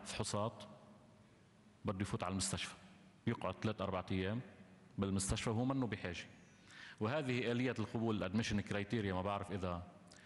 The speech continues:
التعبير بالعربي مزبوط، سنبدأ تطبيقها فورًا في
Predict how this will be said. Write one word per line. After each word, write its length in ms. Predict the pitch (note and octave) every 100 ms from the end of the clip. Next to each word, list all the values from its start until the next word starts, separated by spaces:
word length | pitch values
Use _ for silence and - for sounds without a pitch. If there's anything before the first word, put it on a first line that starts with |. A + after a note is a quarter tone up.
| - - -
التعبير 380 | G2+ F#2+ A2
بالعربي 400 | G2 F#2+ A2 G#2+
مزبوط، 400 | G2 G2 G#2 B2 - - - - - - - - - - -
سنبدأ 640 | - - A2 C3+ C3 G#2 -
تطبيقها 720 | - F#2+ G2+ B2+ - A#2+ B2+ B2 -
فورًا 420 | - A#2+ A#2+ A#2+
في 380 | B2 - A2 A2+